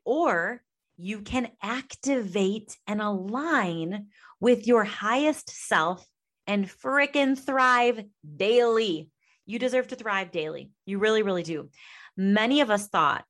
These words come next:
when the ball dropped in Times Square last year, or maybe this year, depending on what, what way you look at it, in twenty twenty-one, right?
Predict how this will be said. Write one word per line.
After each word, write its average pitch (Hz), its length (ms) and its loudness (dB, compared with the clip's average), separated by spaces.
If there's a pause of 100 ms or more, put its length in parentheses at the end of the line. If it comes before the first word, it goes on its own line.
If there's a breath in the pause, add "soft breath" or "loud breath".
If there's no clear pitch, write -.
(400)
when 180 160 -4
the 185 80 -2
ball 190 300 2
dropped 156 540 -4
in 175 160 -6
Times 202 340 -2
Square 196 400 -2 (100)
last 160 560 -4
year, 220 320 0 (480)
or 190 100 0
maybe 180 220 2
this 170 260 -2
year, 156 100 -6
depending 160 440 -6
on 151 260 -8 (100)
what, 165 480 0 (120)
what 175 300 2
way 185 100 6
you 165 100 4
look 165 180 0
at 139 160 -2
it, - 160 -8 (120)
in 202 100 -2
twenty 233 240 2
twenty-one, 240 520 2 (280)
right? 190 380 -6